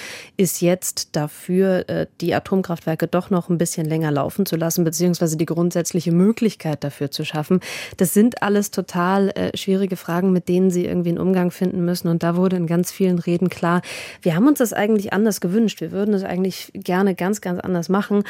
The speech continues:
Aber die Zeit ist nun mal schwer und es fällt uns auch schwer, so zu entscheiden. Aber es ist notwendig zu entscheiden. Das ist jetzt mal wirklich so,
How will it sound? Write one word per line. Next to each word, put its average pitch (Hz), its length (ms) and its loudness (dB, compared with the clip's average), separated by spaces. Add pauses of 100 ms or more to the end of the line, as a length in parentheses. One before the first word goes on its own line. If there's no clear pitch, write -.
(320)
Aber 180 180 4
die 190 140 -2
Zeit 190 280 0
ist 240 200 2
nun 233 120 6
mal 196 140 2
schwer 185 320 0
und 180 100 -4
es - 120 -6
fällt 214 260 0
uns 196 180 -4
auch 180 140 -4
schwer, 185 260 0
so 180 140 -2
zu 185 160 -6
entscheiden. 170 460 -2
Aber 170 180 2
es 170 80 0
ist 202 160 -2
notwendig 196 640 4
zu - 160 -6
entscheiden. 127 460 -4
Das 151 100 -4
ist 170 40 -4
jetzt 170 140 0
mal 170 140 2
wirklich 170 260 -2
so, 170 180 4